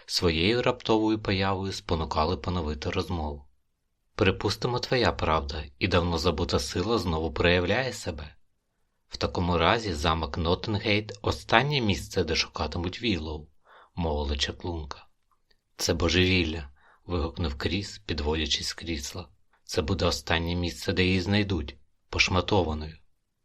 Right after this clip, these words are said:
Тіфані уважно спостерігала за поведінкою господаря маєтку і, схоже, побачила те, що хотіла. Віллоу ще й досі була небайдужа Крісові. Отже, продовження розмови мало сенс.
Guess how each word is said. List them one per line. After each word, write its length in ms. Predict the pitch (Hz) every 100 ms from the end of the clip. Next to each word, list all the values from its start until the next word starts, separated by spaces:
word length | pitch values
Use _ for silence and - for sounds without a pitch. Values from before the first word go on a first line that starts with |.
| _ _ _ _ _ -
Тіфані 480 | 92 87 - 110 107
уважно 460 | 87 78 95 113
спостерігала 760 | 127 - 104 - 87 80 85 90
за 140 | 80
поведінкою 640 | 76 78 78 80 82 - 73
господаря 540 | 71 - 87 80 80
маєтку 680 | 80 78 85 110 - 107 - - -
і, 120 | 113
схоже, 420 | - - 101 127
побачила 580 | 110 87 80 73 82 78
те, 180 | 78 78
що 180 | -
хотіла. 560 | - - - 82 78 - _ _ _ _ _ _ _ _ -
Віллоу 560 | 82 90 107 90 82 -
ще 240 | - -
й 40 | 85
досі 380 | 85 113 - 131
була 240 | 117 104
небайдужа 560 | 98 82 85 80 82 101
Крісові. 640 | - 104 92 - 80 - - _ _ _ _ -
Отже, 540 | 92 98 - 110 107 - -
продовження 640 | - 82 71 90 98 110 101
розмови 440 | 101 95 85 90
мало 320 | 92 80 76
сенс. 540 | 80 - 78 71 -